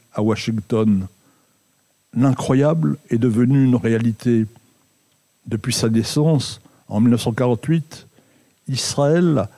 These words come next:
a dû mener cinq guerres contre l'Égypte, le plus grand pays arabe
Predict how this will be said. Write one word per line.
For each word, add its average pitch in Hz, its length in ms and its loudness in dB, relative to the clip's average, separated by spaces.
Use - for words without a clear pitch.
a 107 120 -4
dû 123 140 0
mener 143 300 4
cinq 151 360 2
guerres 123 320 2
contre 107 280 -4
l'Égypte, 110 560 -2
le 101 120 0
plus - 240 0
grand 117 240 0
pays 117 400 0
arabe 104 420 -2